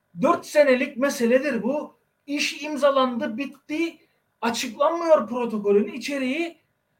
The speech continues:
Sağlık örgütleri şimdi sorar. Geç kaldık.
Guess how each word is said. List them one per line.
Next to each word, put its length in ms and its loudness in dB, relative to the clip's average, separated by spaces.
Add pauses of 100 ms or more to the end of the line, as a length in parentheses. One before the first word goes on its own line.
Sağlık 420 -2
örgütleri 560 0
şimdi 320 -6
sorar. 360 -6 (600)
Geç 300 -2
kaldık. 600 -2